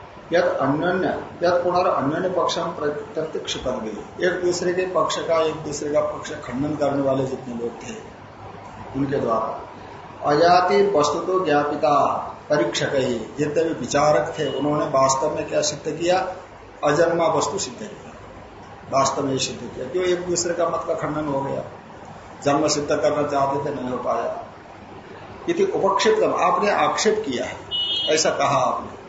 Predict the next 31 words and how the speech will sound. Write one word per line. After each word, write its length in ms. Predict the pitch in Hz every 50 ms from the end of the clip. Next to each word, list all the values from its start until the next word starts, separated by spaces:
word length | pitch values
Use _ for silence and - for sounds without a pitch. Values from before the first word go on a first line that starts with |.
| - - - - - - - - - - - - - - - - - - - - - - - - - - - - - - - - - - -
अजाति 440 | 135 135 143 143 135 135 165 160 156
ज्ञापित 420 | 147 143 131 127 123 120 - - 131
किया 140 | 131 131
करके 300 | 127 - 120 117 120 113
उपक्षिप्तम। 400 | 110 110 110 - - 107 - 110
तत्र 400 | 110 110 - 160 175 180 - 185
कथम 400 | 180 180 151 139 - 180 180 -
अजाति 440 | - - 135 143 - 165 - - -
वस्तु 540 | - - 123 120 - - - - 120 117 113
ज्ञापिता, 320 | 117 107 101 - - -
वास्तव 500 | 151 - 139 143 - - - - 185 170
में 220 | 143 117 - - -
उस 200 | 147 139 - - 143
वस्तु, 540 | 131 - - - - - - - - 127
वास्तविक 480 | 131 127 - - - 175 190 185 185 160
रूप 100 | 143 127
से 140 | - - 175
अजाति 560 | - 127 127 135 139 151 156 160 156 - 196
कैसे 300 | - 170 160 - - 190
ज्ञापित 400 | - 143 123 120 135 135 - 110
हुआ 120 | 110 113
उनके 320 | 113 110 - 110 - - 107
द्वारा, 500 | 107 - 131 127 131 - - - - - - - - - - - - - - - - - - 131 127
अजन्मा 420 | 143 147 147 151 156 165 160 156
कैसे 220 | 143 - - 151
सिद्ध 260 | 139 - 123 - 131 120
किया 240 | 113 - 120 113
उन्होंने, 500 | 113 113 117 113 110 107 107 - - - - - - - - - - - - - - - - - - - - - - - - - -
ये 40 | -
प्रश्न 380 | - - - - - - -
उठा। 640 | - 127 - - - - 160 160 160 160 - - -